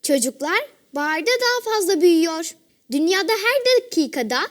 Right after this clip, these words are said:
iki tane düşük şiddetli deprem olmaktadır. Dünyadaki hayvanların yüzde sekseni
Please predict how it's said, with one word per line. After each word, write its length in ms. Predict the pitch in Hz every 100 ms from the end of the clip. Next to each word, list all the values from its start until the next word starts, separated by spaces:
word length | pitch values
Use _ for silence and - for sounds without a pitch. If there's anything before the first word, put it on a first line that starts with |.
| - _
iki 160 | - 494 508
tane 340 | 508 415 453
düşük 240 | 440 466
şiddetli 540 | - 427 262 311 - 466
deprem 360 | 415 415 453
olmaktadır. 680 | 415 349 302 - 285 233 254 - - _ _ _ 214
Dünyadaki 600 | 285 294 330 320 359 403
hayvanların 680 | 440 403 330 294 262 240 226
yüzde 280 | 247 240 427
sekseni 480 | 453 - 285 294